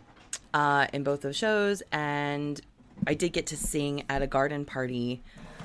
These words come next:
um, with my friends Elena and Amy, who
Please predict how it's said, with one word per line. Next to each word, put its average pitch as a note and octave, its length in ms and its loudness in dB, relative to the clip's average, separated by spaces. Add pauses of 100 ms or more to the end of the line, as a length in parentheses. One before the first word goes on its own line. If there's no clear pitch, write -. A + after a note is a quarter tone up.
(200)
um, B2+ 460 2
with - 420 -6 (360)
my B2+ 280 -4
friends B2 480 -6
Elena C3 500 -6
and B2 340 -6 (200)
Amy, G#3+ 280 0
who F3 300 -4